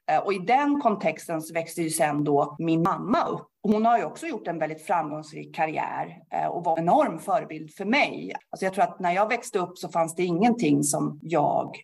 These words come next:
tvekade kring när det gällde min mamma. Alltså hon var, jag menar, man pratar idag om liksom Marvel Heroes och Superwoman. Det var min mamma. Och det var verkligen så stor hon var för mig. Det fanns liksom,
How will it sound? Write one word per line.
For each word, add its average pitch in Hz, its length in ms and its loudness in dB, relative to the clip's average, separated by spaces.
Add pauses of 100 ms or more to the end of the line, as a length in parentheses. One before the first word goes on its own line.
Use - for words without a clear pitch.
(200)
tvekade 240 720 -2
kring 151 420 -10
när 147 100 -6
det 151 80 -10
gällde 151 300 -4
min 143 240 -4
mamma. 220 420 0
Alltså - 260 -8
hon 208 260 -4
var, 156 280 2 (360)
jag - 80 -10
menar, 202 140 -2
man 202 100 0
pratar 208 220 -2
idag 180 440 2
om 151 80 -14
liksom 160 460 -8
Marvel 180 480 4
Heroes 156 800 -2
och 165 60 -14
Superwoman. 147 960 -2 (340)
Det 170 240 0
var 185 240 2
min 151 240 -8
mamma. 165 480 0 (500)
Och 214 80 -2
det 214 120 0
var 247 300 4
verkligen 160 420 -4
så 160 240 -8
stor 156 380 -8
hon 185 140 -2
var 277 200 6
för - 160 -10
mig. - 260 -10
Det 220 100 -2
fanns 220 180 -2
liksom, 196 240 -8